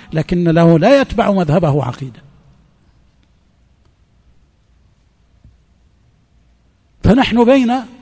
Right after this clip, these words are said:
حقيقة ضلالتين، ضلالة الجبرية وضلالة القدرية المعتزلة،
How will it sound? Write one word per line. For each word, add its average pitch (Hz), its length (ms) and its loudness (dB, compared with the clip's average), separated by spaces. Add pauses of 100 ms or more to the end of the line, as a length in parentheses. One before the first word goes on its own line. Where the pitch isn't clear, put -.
حقيقة - 520 -10 (440)
ضلالتين، 214 840 0
ضلالة 254 500 4
الجبرية 240 760 -2
وضلالة 180 520 0 (720)
القدرية 151 580 -2
المعتزلة، 123 600 -20